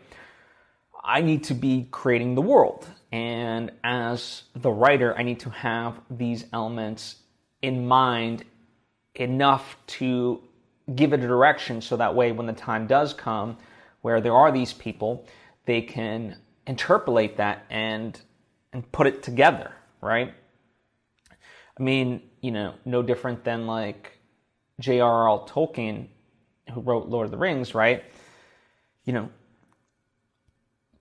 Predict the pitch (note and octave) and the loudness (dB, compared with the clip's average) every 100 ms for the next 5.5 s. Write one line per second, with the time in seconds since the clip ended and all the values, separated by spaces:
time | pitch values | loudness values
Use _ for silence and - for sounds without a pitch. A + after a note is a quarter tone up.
0 | - D#3 C#3+ C3+ C3+ C3+ - - _ _ | -6 -4 0 2 4 4 0 -10 _ _
1 | _ _ _ - - - C#3+ - C3+ C3+ | _ _ _ -20 -2 4 4 4 2 2
2 | - C#3+ F3 A#2+ A2+ G#2+ - _ _ _ | 4 4 4 2 0 -2 -8 _ _ _
3 | _ - - A#2 - A#2+ A#2+ B2 - - | _ -8 -4 -2 0 0 0 -2 -8 2
4 | B2 B2 - - A#2+ A#2 A2+ A2+ A2+ F#2 | 2 2 -2 -12 -8 -6 -4 -4 -6 -10
5 | - - A2+ G#2 | -18 -12 -8 -6